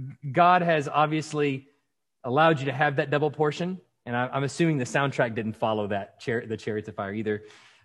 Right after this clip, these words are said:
Uh, but anyway, you've received it. And if you don't see those, well, you have it.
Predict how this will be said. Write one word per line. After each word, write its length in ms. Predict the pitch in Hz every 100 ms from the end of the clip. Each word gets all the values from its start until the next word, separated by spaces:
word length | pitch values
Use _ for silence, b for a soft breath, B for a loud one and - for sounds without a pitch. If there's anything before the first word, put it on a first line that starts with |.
| _
Uh, 460 | 127 110 104 101 110
but 320 | 117 120 113 117
anyway, 320 | 135 110 95 - _ _ _ - 147
you've 220 | 190 185
received 280 | 196 285 294
it. 140 | 262
And 100 | 220
if 80 | 220
you 80 | 269
don't 200 | 339 339
see 140 | 330
those, 300 | 302 294 240
well, 80 | 226
you 140 | 202
have 200 | 175 147
it. 200 | 110 -